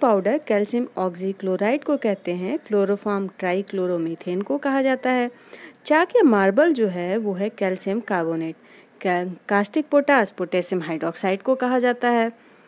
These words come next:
कास्टिक सोडा सोडियम हाइड्रोक्साइड को कहते हैं और ड्राई आइस जो है सॉलिड कार्बन डाइऑक्साइड है, इप्सम मैग्नीशियम सल्फेट को कहते हैं, जिप्सम जो है वो है कैल्शियम सल्फेट, ग्रीन विट्रियोल फेरस सल्फेट को कहते हैं,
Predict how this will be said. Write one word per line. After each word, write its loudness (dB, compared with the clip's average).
कास्टिक 4
सोडा 4
सोडियम 4
हाइड्रोक्साइड 2
को 0
कहते -4
हैं 2
और 0
ड्राई 2
आइस 6
जो 0
है 4
सॉलिड 0
कार्बन -2
डाइऑक्साइड -2
है, 0
इप्सम 0
मैग्नीशियम 0
सल्फेट 0
को -8
कहते -8
हैं, -2
जिप्सम 2
जो 2
है 2
वो 4
है 2
कैल्शियम -4
सल्फेट, -8
ग्रीन 6
विट्रियोल 2
फेरस 2
सल्फेट -2
को 0
कहते -4
हैं, -2